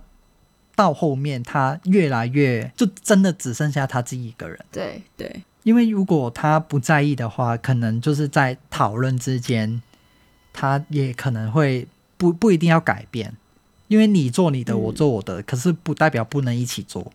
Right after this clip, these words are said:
Speaker 2: 嗯哼。
Speaker 1: 就像，呃，刚刚格瑞斯，你要不要提一下，就是，呃，有一个，有一个研究，研究者邱桂芬，他就有讲过。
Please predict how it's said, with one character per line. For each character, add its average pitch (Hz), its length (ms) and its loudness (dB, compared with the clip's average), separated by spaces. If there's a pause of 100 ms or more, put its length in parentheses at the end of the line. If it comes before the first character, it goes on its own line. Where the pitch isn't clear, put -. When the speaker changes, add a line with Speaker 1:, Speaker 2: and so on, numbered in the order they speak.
(120)
Speaker 2:
嗯 202 180 -12
哼。 190 280 -14 (160)
Speaker 1:
就 214 160 4
像， 180 340 4 (120)
呃， 131 360 -2
刚 175 160 2
刚 175 240 4 (360)
格 131 120 0
瑞 143 180 0
斯， 143 180 -4
你 127 80 -2
要 117 100 0
不 127 60 0
要 131 60 2
提 110 320 -6
一 113 60 -6
下， 113 160 -2
就 113 140 -10
是， 110 440 -10 (540)
呃， 120 320 -8
有 120 140 -6
一 135 100 -6
个， 113 560 -4 (600)
有 131 100 -2
一 139 40 0
个 147 120 -2
研 127 320 0
究， 131 360 2 (100)
研 131 220 -2
究 147 220 0
者 101 300 -8
邱 - 200 0
桂 123 300 0
芬， 107 240 -6
他 113 160 -4
就 120 120 -6
有 113 140 -4
讲 104 320 -8
过。 - 240 -8